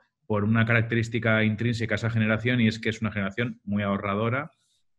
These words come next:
Entonces, eh, muchos de los casos acceden a, bueno, al contrario de lo que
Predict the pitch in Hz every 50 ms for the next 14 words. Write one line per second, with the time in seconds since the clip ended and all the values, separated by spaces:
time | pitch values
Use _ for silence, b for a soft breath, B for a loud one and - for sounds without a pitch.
0 | _ _ - 104 104 98 107 107 107 - 113 110 110 107 104 101 101 98 98 98
1 | 98 98 98 98 - - - 98 95 95 95 95 95 95 101 104 107 - 113 95
2 | 117 113 107 - - - 120 113 117 123 120 117 - - _ _ _ _ _ _
3 | 104 117 117 117 - 123 120 120 127 127 120 110 107 107 107 107 104 104 101 -
4 | - - 101 101 101 - - - 110 120 117 120 113 107 95 107 104 104 101 101
5 | 113 113 113 120 117 117 120 117 117 113 117 - 117 113 113 113 113 113 113 113
6 | 113 113